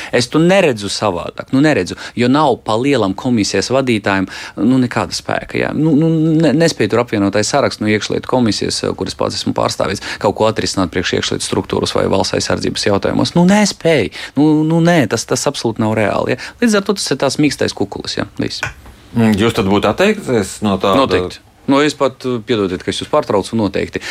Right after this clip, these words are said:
Speaker 1: Ja tu esi opozīcija, tad esi opozīcija, esi konstruktīvs, ja? Nu, nedrīkst tā, ziniet, tā uz puslodzi, ja? <laughs> Tā kā no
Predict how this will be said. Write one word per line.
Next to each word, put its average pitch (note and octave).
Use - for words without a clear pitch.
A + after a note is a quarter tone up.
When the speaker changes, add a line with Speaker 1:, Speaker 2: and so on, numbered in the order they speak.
Speaker 1:
Ja B2+
tu E3+
esi D#3
opozīcija, C3
tad B2
esi B2+
opozīcija, F#2+
esi -
konstruktīvs, -
ja? A2+
Nu, -
nedrīkst G2+
tā, G#2
ziniet, F#2
tā F2
uz F2
puslodzi, F#2
ja? A2+
<laughs> -
Tā C3
kā -
no C3